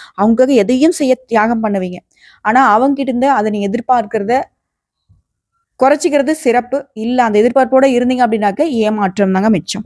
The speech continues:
அதை கொஞ்சம் பார்த்துக்கோங்க. அதே போல நிறைய விஷயங்களை வந்து ஷேர் பண்றதை வந்து குறைச்சிக்கோங்க. பேசுங்க, அது வந்து ஆரோக்கியத்துக்கு ரொம்ப முக்கியமான விஷயம்தான். ஆனா, அளவா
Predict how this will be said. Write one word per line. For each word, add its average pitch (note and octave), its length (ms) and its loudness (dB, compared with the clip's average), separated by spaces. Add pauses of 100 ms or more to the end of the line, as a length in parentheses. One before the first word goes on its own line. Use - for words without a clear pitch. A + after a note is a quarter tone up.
(200)
அதை G3 180 0
கொஞ்சம் F#3 240 0
பார்த்துக்கோங்க. - 600 -8 (540)
அதே C#4+ 240 2
போல D#4 480 0 (600)
நிறைய D4+ 300 2
விஷயங்களை D4+ 480 0
வந்து C#4 180 -4
ஷேர் C#4+ 340 2
பண்றதை B3 200 -2
வந்து G#3+ 340 -4
குறைச்சிக்கோங்க. G#3 440 -4 (960)
பேசுங்க, D#4+ 380 2 (1300)
அது F3 140 -8
வந்து B3+ 500 0 (200)
ஆரோக்கியத்துக்கு C4+ 540 2
ரொம்ப B3 200 2
முக்கியமான B3 400 -2
விஷயம்தான். G3 380 -6 (240)
ஆனா, G#3+ 340 0
அளவா A#3 280 4